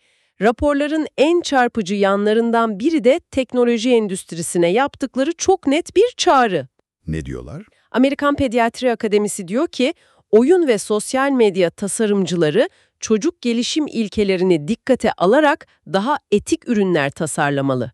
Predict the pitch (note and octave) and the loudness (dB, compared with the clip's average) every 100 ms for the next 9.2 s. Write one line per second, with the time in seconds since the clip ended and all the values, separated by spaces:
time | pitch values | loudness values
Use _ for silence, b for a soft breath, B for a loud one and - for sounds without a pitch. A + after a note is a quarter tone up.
0 | B B - G#3+ B3 G3 - G3 G3+ G3 | B B -2 0 2 0 -2 0 0 0
1 | G#3 A#3 E3+ A3+ D#4 - G3 E3 D3+ D#3 | 2 0 0 -2 -4 -6 -6 -4 -2 -2
2 | D#4 - A#3+ G#3+ F3 C#3 - - A#2 D#2+ | 0 0 2 2 2 0 -4 -4 -4 -4
3 | - _ - A2 F#2 D#2+ A2+ b b - | -8 _ -8 -6 -4 -6 -8 b b -14
4 | - F#2+ E2+ D#3+ - A#2+ B2 D3 D#3 D3+ | -10 -8 -6 -8 -8 -8 -6 -4 -4 -6
5 | B2+ B2 A#2 G2+ A2 G#2 D#2 F2+ D2+ F2+ | -8 -6 -4 -4 -4 -4 -6 -10 -10 -12
6 | G2+ D#2 D2+ D2+ - C#2+ D#2 C#2 C#2 - | -10 -8 -8 -10 -10 -14 -14 -12 -14 -14
7 | C#2 A#1+ _ _ _ b b - C3 A#3+ | -14 -16 _ _ _ b b -4 -2 -4
8 | - E3 E3 D#3 D3+ F#3+ - G2+ D#2 - | -6 -10 -6 -6 -8 -8 -10 -10 -12 -12
9 | C#2+ | -14